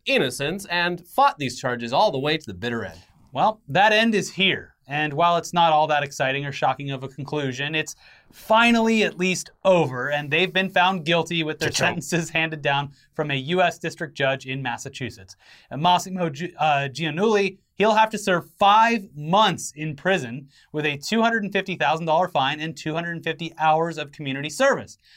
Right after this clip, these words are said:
Speaker 2: Uh, Lori Loughlin, Aunt Becky,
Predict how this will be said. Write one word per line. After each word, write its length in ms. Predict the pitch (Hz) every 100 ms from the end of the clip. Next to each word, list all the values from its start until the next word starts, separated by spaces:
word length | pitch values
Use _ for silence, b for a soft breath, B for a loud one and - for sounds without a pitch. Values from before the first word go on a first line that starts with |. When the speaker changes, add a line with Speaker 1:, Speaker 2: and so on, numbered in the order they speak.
| b -
Speaker 2:
Uh, 120 | 123
Lori 300 | 139 165 151
Loughlin, 540 | 143 180 190 247 277 262 _ _ -
Aunt 360 | 160 151 139
Becky, 480 | 160 160 208 247